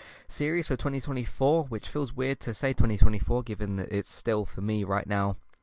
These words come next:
twenty twenty-two. Um, yeah,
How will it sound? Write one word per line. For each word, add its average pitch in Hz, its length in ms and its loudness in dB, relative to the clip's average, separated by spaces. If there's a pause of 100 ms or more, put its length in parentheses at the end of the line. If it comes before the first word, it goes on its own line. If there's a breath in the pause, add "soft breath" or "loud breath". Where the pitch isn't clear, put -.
(160)
twenty 104 220 0
twenty-two. 123 600 -2 (460 soft breath)
Um, 123 640 2 (640)
yeah, 185 160 -4